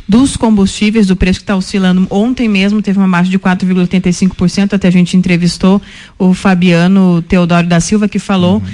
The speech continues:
Speaker 1: que até o final do ano não se sabe como vai ser, pode ter mudanças, tá sempre oscilando. E como é que vo-, e vai ser pago até dezembro, como é que você vê, Kleber, eh, esse auxílio, porque vocês foram muito afetados na pandemia, como que tu vê este auxílio de uma forma a agregar para o taxista?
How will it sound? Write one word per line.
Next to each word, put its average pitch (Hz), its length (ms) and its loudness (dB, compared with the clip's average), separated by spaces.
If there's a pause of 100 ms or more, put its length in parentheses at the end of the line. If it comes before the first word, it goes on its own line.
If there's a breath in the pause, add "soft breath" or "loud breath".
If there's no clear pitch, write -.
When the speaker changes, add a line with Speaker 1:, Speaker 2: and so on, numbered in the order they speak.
(220 loud breath)
Speaker 1:
que 208 420 2
até 196 260 0
o 240 60 0
final 247 260 -2
do 214 80 -4
ano 214 140 -2
não 233 100 -4
se - 140 -8
sabe 214 240 -2
como 220 160 0
vai 214 160 0
ser, 247 220 -4
pode 208 260 -6
ter 214 140 -4
mudanças, 196 440 0
tá 214 140 -2
sempre 202 320 0
oscilando. 160 540 -2 (320 loud breath)
E 240 80 -2
como 262 180 0
é 285 60 0
que 370 100 -4
vo-, 359 80 -6
e 247 160 2
vai 214 120 2
ser 240 120 -2
pago 214 220 0
até 214 160 -2
dezembro, 208 400 0
como 220 120 -4
é 233 60 -2
que 247 100 -10
você 320 300 -6
vê, 214 220 0
Kleber, 190 440 0
eh, 160 520 -2
esse 185 200 -2
auxílio, 214 360 0
porque 214 180 -2
vocês 202 240 -2
foram 220 180 0
muito 226 240 2
afetados 220 840 -2
na 214 140 0
pandemia, 226 600 0 (280 loud breath)
como 240 260 0
que 277 100 -6
tu 262 120 -4
vê 226 140 0
este 220 220 -4
auxílio 190 400 -4
de 185 120 -2
uma 180 140 2
forma 175 500 0
a 170 140 -2
agregar 170 560 0
para 170 160 -4
o - 20 -4
taxista? - 600 -6